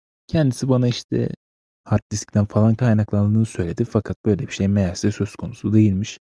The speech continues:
Anakart kaynaklıymış sorunum. Bu gibi durumlarda üç dört tane bilgisayarcıya gidin, hepsine ayrı ayrı sorun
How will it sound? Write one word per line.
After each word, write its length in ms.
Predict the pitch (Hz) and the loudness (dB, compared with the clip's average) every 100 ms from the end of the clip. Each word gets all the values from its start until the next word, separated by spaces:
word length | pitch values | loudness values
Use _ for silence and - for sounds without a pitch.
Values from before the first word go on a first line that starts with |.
| _ _ _ _ - | _ _ _ _ -4
Anakart 380 | 139 135 - - | 0 0 -2 -8
kaynaklıymış 680 | - 92 - - 87 82 - | -4 -2 -4 -6 -8 -8 -6
sorunum. 440 | - 104 110 135 _ _ _ - | 0 2 2 0 _ _ _ -4
Bu 100 | 135 | 0
gibi 200 | 147 143 | 2 4
durumlarda 480 | 143 139 135 135 139 | 4 2 2 0 0
üç 200 | 147 - | -4 -2
dört 160 | 123 - | -4 -2
tane 280 | 117 113 107 | 0 2 2
bilgisayarcıya 640 | 98 95 - 92 92 95 | 0 -2 0 0 0 0
gidin, 240 | 95 95 | 0 -2
hepsine 360 | 92 92 - 85 | -4 -8 -8 -8
ayrı 360 | - 90 104 110 | -4 2 4 6
ayrı 180 | 110 | 4
sorun 380 | 113 - 113 117 | 0 -2 0 -2